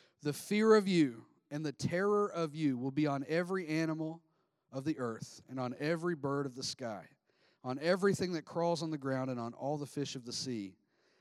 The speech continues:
They are handed over to you." I want to talk to you this morning about fear plus obedience. Fear plus obedience. I'm gonna tell you why here in just a minute. Let's pray.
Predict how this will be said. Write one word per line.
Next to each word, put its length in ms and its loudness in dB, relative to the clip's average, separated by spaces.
They 460 0
are 180 -2
handed 560 -2
over 480 -6
to 100 -12
you." 260 -12
I 60 -6
want 160 2
to 60 -4
talk 180 6
to 100 0
you 40 2
this 220 0
morning 260 0
about 300 0
fear 480 0
plus 580 2
obedience. 720 -4
Fear 360 2
plus 420 -4
obedience. 540 -2
I'm 80 -8
gonna 100 -6
tell 180 -2
you 100 -4
why 200 0
here 120 -6
in 60 -6
just 200 -8
a 40 -8
minute. 260 -8
Let's 160 -10
pray. 280 -4